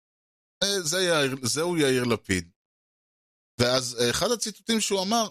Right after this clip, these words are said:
שאנחנו צריכים להחזיר לשולחן את האדיבות, הנדיבות, לחזור לדבר יפה. בואו נסתכל שנייה, מה, מה אנחנו רואים,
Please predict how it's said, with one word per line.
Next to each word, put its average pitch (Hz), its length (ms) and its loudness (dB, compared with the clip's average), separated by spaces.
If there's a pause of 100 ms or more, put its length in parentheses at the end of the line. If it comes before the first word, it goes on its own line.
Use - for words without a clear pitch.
(100)
שאנחנו 143 680 -2
צריכים 143 380 -4
להחזיר 139 460 -2
לשולחן 135 540 -2
את 135 140 -4
האדיבות, 95 720 0
הנדיבות, 107 680 0
לחזור 117 440 -2
לדבר 110 500 0
יפה. 101 320 -4 (1400)
בואו 254 120 6
נסתכל 196 400 0
שנייה, 139 360 0
מה, 123 260 0
מה 170 180 2
אנחנו 170 400 0
רואים, 127 380 2